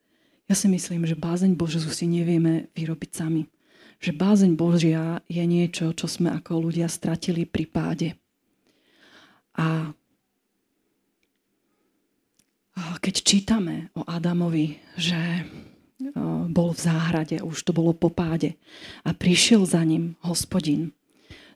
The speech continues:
tak, o, čo spravil Adam? Sa skryl, lebo povedal, že „no, počul som, že ideš a skryl som sa, lebo som sa bál.“ Takže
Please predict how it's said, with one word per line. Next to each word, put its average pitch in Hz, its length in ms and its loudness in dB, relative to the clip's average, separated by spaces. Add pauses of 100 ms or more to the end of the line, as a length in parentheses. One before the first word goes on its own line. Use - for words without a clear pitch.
(140)
tak, 160 160 -4 (160)
o, 165 400 -4 (1000)
čo - 140 -4
spravil 175 480 -2
Adam? 160 340 -2 (720)
Sa 170 140 -4
skryl, 160 500 -4 (640)
lebo 160 240 -2
povedal, 160 400 -2
že 160 180 -4 (520)
„no, 170 160 2
počul 185 420 -2
som, 202 300 0
že 185 160 2
ideš 160 580 -2 (380)
a 160 100 -2
skryl 160 380 -6
som 185 180 0
sa, 170 220 -2
lebo 165 160 -2
som 165 240 -2
sa 170 160 -2
bál.“ 156 580 -4 (1500)
Takže 170 520 0